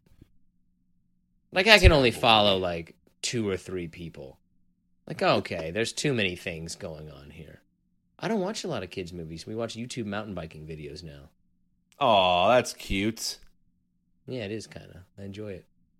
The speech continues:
Speaker 1: Oh, okay, that's gonna go ahead and do it for this episode of Profoundly Pointless. I wanna thank you so much for joining us. If you get a chance, leave us a quick review. We really appreciate it. It really does help out the show.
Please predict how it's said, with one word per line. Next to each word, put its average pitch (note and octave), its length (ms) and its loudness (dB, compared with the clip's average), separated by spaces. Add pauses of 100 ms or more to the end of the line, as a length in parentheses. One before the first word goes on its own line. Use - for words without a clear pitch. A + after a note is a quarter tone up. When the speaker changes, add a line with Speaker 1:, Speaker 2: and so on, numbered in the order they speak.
(500)
Speaker 1:
Oh, B2+ 720 8
okay, B2+ 480 4
that's C#3+ 240 2
gonna D3 200 6
go C#3 200 6
ahead C3+ 260 6
and C3+ 120 2
do C#3 120 6
it C#3 80 6
for C#3 100 0
this C#3 200 4
episode D3+ 460 4
of C3 60 0
Profoundly C#3+ 580 0
Pointless. C#3+ 600 0
I D3+ 140 0
wanna F3+ 280 2
thank D#3+ 380 -2
you D#3 140 -2
so F3 420 2
much C#3+ 260 0
for B2 140 -6
joining G#2+ 520 -4
us. G#2 280 -6 (360)
If C3+ 120 -6
you E3 60 -2
get G#3 160 4
a F3+ 40 4
chance, E3 500 -2
leave F3 180 4
us F3+ 140 2
a D#3 40 -4
quick E3+ 300 -2
review. C#3+ 520 0 (300)
We D3 140 -4
really E3+ 460 6
appreciate C#3 680 0
it. C3 60 4
It A#2+ 80 -4
really E3+ 340 4
does C#3+ 320 0
help C3+ 280 0
out A#2 280 -4
the B2 60 -6
show. A2 500 -6